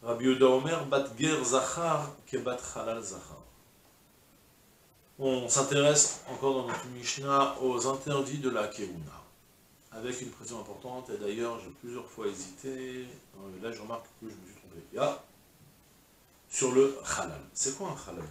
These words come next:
D'abord on va expliquer c'est quoi un Halal. Un Halal, c'est un Kohen qui s'est marié avec une femme qui n'a pas le droit de se marier,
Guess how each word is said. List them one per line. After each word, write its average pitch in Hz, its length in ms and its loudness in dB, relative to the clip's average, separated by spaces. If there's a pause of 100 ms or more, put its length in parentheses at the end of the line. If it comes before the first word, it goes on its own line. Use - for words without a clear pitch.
D'abord 135 260 2
on 113 40 -2
va 101 80 2
expliquer 123 280 -10
c'est - 140 -6
quoi 202 100 -12
un - 1120 -20
Halal. - 20 -10
Un 123 140 -6
Halal, 143 400 4
c'est - 240 -2
un 98 180 -10
Kohen 127 280 0
qui - 100 -16
s'est 104 120 -10
marié 98 160 -6
avec 95 120 -10
une 101 80 -18
femme 110 180 -12
qui 101 60 -10
n'a 85 80 -10
pas 90 140 -16
le 101 80 -4
droit 98 100 -8
de - 40 -12
se 85 80 -14
marier, 73 380 -12